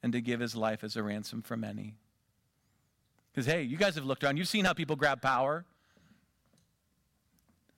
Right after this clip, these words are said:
That's not how we do things in our kingdom. I didn't come that way. I did not come to be served. I have come to serve. I didn't come dressed like that.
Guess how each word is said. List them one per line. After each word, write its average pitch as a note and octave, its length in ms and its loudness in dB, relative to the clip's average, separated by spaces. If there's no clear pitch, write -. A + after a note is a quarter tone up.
That's - 160 -6
not B2+ 140 2
how B2+ 80 0
we B2 120 -2
do A#2+ 140 0
things G#2+ 240 -4
in G#2+ 60 -4
our G2 80 -4
kingdom. A2 380 -10
I A3+ 220 8
didn't A#3 220 0
come E3+ 240 2
that C#3+ 180 0
way. A#2 280 -4
I C#3+ 40 2
did E3+ 60 4
not F3 140 2
come E3+ 180 2
to D#3 100 -2
be F#3 280 4
served. A2 680 -4
I C#3+ 80 4
have C#3+ 140 0
come C#3 180 2
to B2 80 -2
serve. - 600 -6
I F#3 120 6
didn't A#3 180 2
come E3 420 2
dressed F3+ 300 2
like E3 180 2
that. C3 340 0